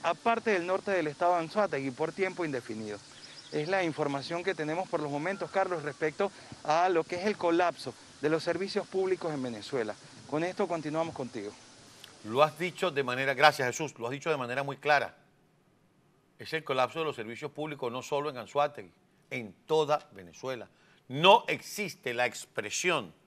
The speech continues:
Speaker 2: servicio público, no hay servicio público. Vamos al estado Carabobo, ya está listo, está lista, perdón, eh, Ruth Lara Castillo desde Valencia. Adelante, Ruth.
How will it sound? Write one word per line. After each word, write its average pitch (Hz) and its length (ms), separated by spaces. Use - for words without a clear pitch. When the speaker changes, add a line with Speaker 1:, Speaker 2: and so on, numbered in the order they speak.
Speaker 2:
servicio 131 680
público, 107 440
no 156 360
hay 151 380
servicio 92 500
público. 73 340
Vamos 127 360
al 98 200
estado 120 680
Carabobo, 151 500
ya 120 140
está 135 160
listo, 131 600
está 101 200
lista, 151 280
perdón, 113 440
eh, 101 100
Ruth 110 180
Lara 117 200
Castillo 156 440
desde 107 200
Valencia. 107 380
Adelante, 127 340
Ruth. 127 160